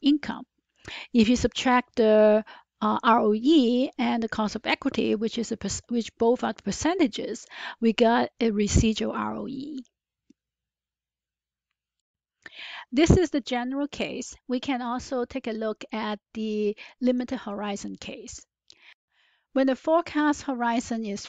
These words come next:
finite, then the value to book ratio has three components. This is very similar to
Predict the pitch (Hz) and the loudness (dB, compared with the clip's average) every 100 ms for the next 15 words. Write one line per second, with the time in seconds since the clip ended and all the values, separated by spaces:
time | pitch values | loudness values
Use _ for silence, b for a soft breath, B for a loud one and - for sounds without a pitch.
0 | - 277 311 190 147 - - - b b | -4 -2 -2 -4 -12 -16 -20 -20 b b
1 | b b _ 233 233 233 240 226 240 247 | b b _ -2 0 0 0 2 2 2
2 | 262 - - 220 233 214 208 - 208 208 | 0 -4 -6 -6 -2 -2 0 -2 -2 -2
3 | 196 180 - - 269 - 208 - 196 269 | -2 -6 -8 -6 -6 -6 -10 -12 -16 -16
4 | 311 285 - _ 247 240 285 277 277 247 | -18 -20 -20 _ -6 -4 -6 -2 -2 -2
5 | - 262 254 254 - 240 233 226 220 | -4 -4 -2 -4 -6 -4 0 0 0